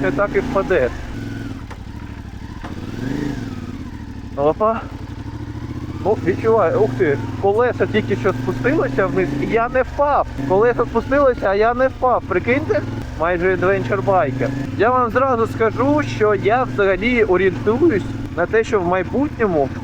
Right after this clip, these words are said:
Саме Ц Ф Moto чотириста п'ятдесят М Т буде моїм наступним байком. Ого, пісочок. Відчувається трохи, що пісочок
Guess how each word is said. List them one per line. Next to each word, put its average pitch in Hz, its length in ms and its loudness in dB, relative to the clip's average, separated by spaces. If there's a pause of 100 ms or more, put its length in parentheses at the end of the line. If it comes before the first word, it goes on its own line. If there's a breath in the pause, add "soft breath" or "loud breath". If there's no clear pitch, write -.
(160)
Саме 202 520 2 (140)
Ц 214 200 4
Ф 208 60 0 (100)
Moto 214 500 2
чотириста - 380 2
п'ятдесят 190 360 0
М 185 140 2
Т 285 200 0
буде 233 280 2
моїм 220 280 2
наступним 220 500 0
байком. 196 400 0 (320)
Ого, 151 220 2
пісочок. 135 500 0 (1400)
Відчувається 139 680 0
трохи, 127 340 -2
що 131 100 -4 (4000)
пісочок 156 400 -2